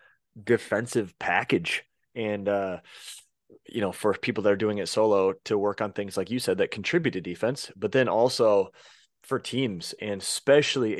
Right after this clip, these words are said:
A U teams and youth teams. Um, because I feel like, I feel like the, the overall, you know, thing is, like, get back to just moving almost like a kid, like,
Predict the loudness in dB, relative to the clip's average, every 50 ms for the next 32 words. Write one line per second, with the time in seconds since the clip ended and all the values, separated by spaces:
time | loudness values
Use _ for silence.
0 | -4 -4 -4 -4 -4 -6 -6 -6 -8 -8 -8 -8 -10 -10 -8 -8 -8 -8 -8 -10
1 | -10 -10 -10 -10 -12 -12 -12 _ -18 -20 -20 -20 _ _ _ -8 -6 -6 -6 -6
2 | -6 -8 -10 -14 -16 _ _ _ _ _ _ _ _ _ _ -10 -4 0 0 2
3 | 4 2 2 2 0 2 4 6 6 6 4 2 -2 -10 _ _ _ _ -20 _
4 | _ -4 -4 -2 0 2 4 6 6 6 4 4 6 6 6 6 4 2 0 -2
5 | _ _ _ -2 0 2 4 6 6 6 8 8 8 8 8 6 4 -2 _ _
6 | _ _ _ -8 -6 -6 -4 -6 -6 -8 -12 -8 0 2 2 4 4 2 0 0
7 | 2 0 0 0 -4 -12 _ _ _ _ -12 -2 2 2 2 2 2 2 2 0
8 | 0 -4 -8 -4 -4 -4 -4 -4 -4 -4 -2 0 0 0 -2 -2 -4 -6 -10 _
9 | _ _ -2 2 4 4 4 4 2 0 -2 -2 -4 -2 2 4 4 4 4 2
10 | _ _ -4 -2 -2 -2 -4